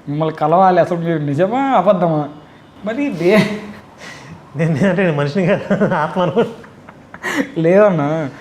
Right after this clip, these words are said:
Speaker 2: ఉమ్.
Speaker 1: ఇప్పుడు మా ఊర్లో ఏమైందంటే ఒకసారి ఒక అతను బాప్తీసం తీసుకున్నాడు, తర్వాత ఆయన ఫుల్ డ్రింకర్, మళ్ళీ,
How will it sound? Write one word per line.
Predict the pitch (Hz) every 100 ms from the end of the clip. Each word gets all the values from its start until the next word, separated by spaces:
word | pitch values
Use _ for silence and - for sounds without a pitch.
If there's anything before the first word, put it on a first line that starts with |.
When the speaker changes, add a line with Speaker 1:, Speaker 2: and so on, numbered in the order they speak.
| - - -
Speaker 2:
ఉమ్. | 147 139 - - - - - -
Speaker 1:
ఇప్పుడు | 214 190 202 269 240 123 151 139 - - - -
మా | 143 147
ఊర్లో | 165 170 175 185 151 123 120 -
ఏమైందంటే | 151 160 156 139 127 139
ఒకసారి | 127 117 120 117 120 123 104 98 101 - -
ఒక | 139 139
అతను | 127 135 139 135 127 120 123
బాప్తీసం | 123 - 139 139 120
తీసుకున్నాడు, | 104 - 104 107 190 - - 139
తర్వాత | 135 135 131 143
ఆయన | 139 123 143 156
ఫుల్ | 151 156 185 143
డ్రింకర్, | 135 151 135 101 - - - -
మళ్ళీ, | 151 185 208